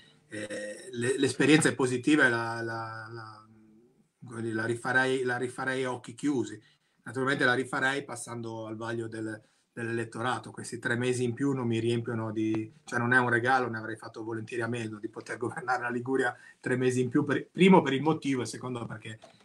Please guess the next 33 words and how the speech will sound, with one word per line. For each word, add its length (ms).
governa 440
chi, 200
governa 360
chi 120
vince, 380
non 120
si, 220
non 120
si 120
governa 440
per, 340
per 120
un, 140
come 120
dire, 240
per, 200
per 140
una 680
proroga 460
che 100
però 160
in 80
questo 220
momento 300
sinceramente 720
era 240
più 120
che 120
dovuta, 440
perché 260
pensare 360
di 100
andare 380